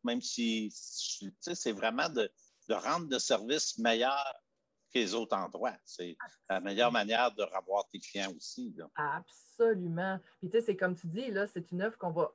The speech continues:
Speaker 2: observer, qu'on va regarder toujours, puis on va toujours connecter avec l'expérience qu'on a eue avec toi, la connexion. Tu vas, tu
Speaker 1: Ouais.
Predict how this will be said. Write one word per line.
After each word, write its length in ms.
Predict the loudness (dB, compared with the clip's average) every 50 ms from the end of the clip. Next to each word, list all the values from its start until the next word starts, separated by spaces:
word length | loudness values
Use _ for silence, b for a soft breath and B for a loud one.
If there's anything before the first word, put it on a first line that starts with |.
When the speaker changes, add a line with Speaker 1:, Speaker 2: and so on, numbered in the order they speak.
| _ -4
Speaker 2:
observer, 540 | -2 -2 -4 -4 -2 0 0 0 0 -2 0
qu'on 140 | 0 0 0
va 100 | 0 0
regarder 380 | 0 0 0 0 0 -2 -4
toujours, 240 | -4 -2 0 0 0
puis 80 | 0 2
on 60 | 0
va 60 | 0 0
toujours 300 | -2 -4 -4 -4 -6 -4
connecter 400 | -2 0 0 0 0 0 -2 -4
avec 180 | -2 -4 -4 -2
l'expérience 960 | 0 -2 -2 -2 -2 2 4 4 4 4 2 2 4 4 4 2 -2 -6 -8
qu'on 200 | -4 -2 0 2
a 40 | 2
eue 120 | 2 2 2
avec 300 | 2 4 2 2 0 -2
toi, 180 | -4 0 0 2
la 120 | 2 2
connexion. 840 | 0 0 -2 0 0 0 0 -2 -4 -10 -6 -2 0 2 2 0 -2 b b b b b b b -8
Tu 60 | -4
vas, 100 | -2 -2
tu 240 | -2 -4 -6 -2 2 4
Speaker 1:
Ouais. 180 | 4 4 2